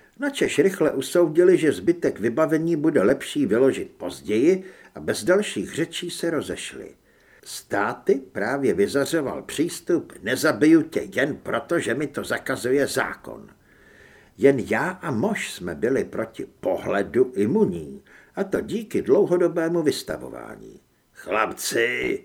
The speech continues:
řekl táta. „Owen vyhodil do vzduchu můj autobus,“ vyhrkl Moš, jako by se tím vše vysvětlovalo. Nesmím zapomínat, že s rodiči nemluvil už několik let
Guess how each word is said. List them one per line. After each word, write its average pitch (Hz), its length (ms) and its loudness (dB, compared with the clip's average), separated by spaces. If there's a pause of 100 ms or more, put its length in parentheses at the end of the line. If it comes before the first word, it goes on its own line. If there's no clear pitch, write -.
(260)
řekl 123 300 -4
táta. - 640 -8 (1160)
„Owen 143 500 4 (140)
vyhodil 175 480 10
do 170 140 6
vzduchu 180 460 8
můj 196 240 6
autobus,“ 135 920 4 (300)
vyhrkl 160 500 2
Moš, 208 440 -2
jako 87 280 -6
by 151 120 -2
se 196 160 0
tím 117 280 -4
vše - 260 0
vysvětlovalo. 196 1000 -6 (800)
Nesmím 202 460 -2
zapomínat, 196 680 2
že 147 180 0
s - 120 -4
rodiči 151 480 2
nemluvil 147 580 0
už 139 200 -4
několik 123 560 -4
let 151 420 -6